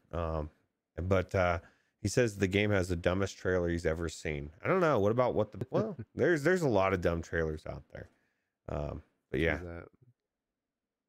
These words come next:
Speaker 2: Hussein X says, "I've never heard of Spider-Man, but heard of Windlands." <laughs>
Speaker 1: Yeah.
Speaker 2: So Spider-Man's like, um,
Speaker 1: Like Windlands
Speaker 2: it's like
Speaker 1: with, uh, I don't know, with the
Speaker 2: without
Speaker 1: story?
Speaker 2: guns.
Speaker 1: <laughs> Yeah, without
Speaker 2: Yes.
Speaker 1: guns.
Speaker 2: <laughs>
Speaker 1: Yeah.
Speaker 2: Yeah.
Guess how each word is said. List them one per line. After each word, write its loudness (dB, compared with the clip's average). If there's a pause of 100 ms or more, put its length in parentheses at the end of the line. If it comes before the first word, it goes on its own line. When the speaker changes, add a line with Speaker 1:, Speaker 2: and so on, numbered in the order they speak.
(920)
Speaker 2:
Hussein 0
X 0
says, -4
"I've 0
never -2
heard -4
of -8
Spider-Man, -14
but -16
heard -10
of -12
Windlands." -8 (140)
<laughs> -12
Speaker 1:
Yeah. 4
Speaker 2:
So 8
Spider-Man's 4
like, 2
um, -2 (160)
Speaker 1:
Like 2
Windlands 4
Speaker 2:
it's 0
like 0
Speaker 1:
with, 2
uh, 0 (1080)
I -6
don't -6
know, -10
with -8
the 0
Speaker 2:
without -4
Speaker 1:
story? -2
Speaker 2:
guns. -14 (200)
Speaker 1:
<laughs> -8
Yeah, 4
without 6
Speaker 2:
Yes. -6
Speaker 1:
guns. 4
Speaker 2:
<laughs> -20
Speaker 1:
Yeah. -6 (160)
Speaker 2:
Yeah. -6